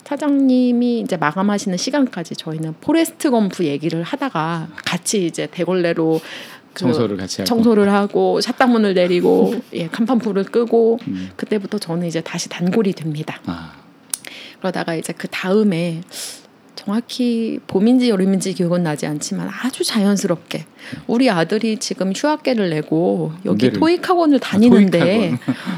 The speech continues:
Speaker 2: <laughs>
Speaker 1: 어, 뭐 불편하지 않으면 이따가 밥이나 한 잔,
Speaker 2: 아.
Speaker 1: 예, 낙지볶음이나 한 잔 때립시다. 이렇게 해서
Speaker 2: 아.
Speaker 1: 자연스럽게 그 집 아들을 알게 됩니다.
Speaker 2: <laughs>
Speaker 1: 예, 누나 동생을 하다가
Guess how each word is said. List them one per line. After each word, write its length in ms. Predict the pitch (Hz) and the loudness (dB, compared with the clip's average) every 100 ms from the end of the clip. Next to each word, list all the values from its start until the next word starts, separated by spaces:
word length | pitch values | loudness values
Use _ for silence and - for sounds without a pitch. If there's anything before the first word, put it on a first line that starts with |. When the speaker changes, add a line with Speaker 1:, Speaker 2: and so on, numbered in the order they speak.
| - | -10
Speaker 2:
<laughs> 100 | - | -6
Speaker 1:
어, 40 | 359 | 0
뭐 140 | 330 | 0
불편하지 560 | - 277 294 302 277 254 | 2 2 4 2 4 2
않으면 400 | 214 214 220 190 | 4 2 2 0
이따가 340 | 185 208 208 | -2 -2 -2
밥이나 560 | 196 - 180 240 202 180 | -2 0 4 6 6 4
한 180 | 208 220 | 4 4
잔, 340 | 190 160 208 | 2 2 0
Speaker 2:
아. 260 | 190 196 190 | 0 -2 -2
Speaker 1:
예, 220 | 170 156 151 - | -2 -4 -4 -4
낙지볶음이나 760 | - - 302 294 269 247 208 | -4 -2 -2 0 2 4 2
한 160 | 208 262 | 2 4
잔 180 | 233 214 | 4 2
때립시다. 720 | 262 269 - - 165 170 170 | 0 0 -2 -2 -2 -2 -6
이렇게 300 | - - - | -6 -4 -4
해서 160 | - 277 | -2 -4
Speaker 2:
아. 40 | 294 302 - | -6 -10 -16
Speaker 1:
자연스럽게 720 | - - 196 247 254 233 - 180 | -16 -4 2 2 2 -2 -4 -8
그 140 | - | -8
집 120 | - - - | -8 -6 -6
아들을 340 | 165 202 170 | 0 2 0
알게 280 | 151 156 175 | -2 -4 -4
됩니다. 340 | 170 156 135 - 214 - | -2 -4 -6 -10 -12 -12
Speaker 2:
<laughs> 260 | 214 - - | -12 -10 -6
Speaker 1:
예, 140 | 185 - 196 - - | -6 -6 -14 -18 -8
누나 340 | 160 226 247 | 2 4 6
동생을 560 | 226 214 202 233 226 214 | 6 4 4 2 2 2
하다가 600 | 202 330 285 180 196 175 | 0 -2 -2 -2 -2 -6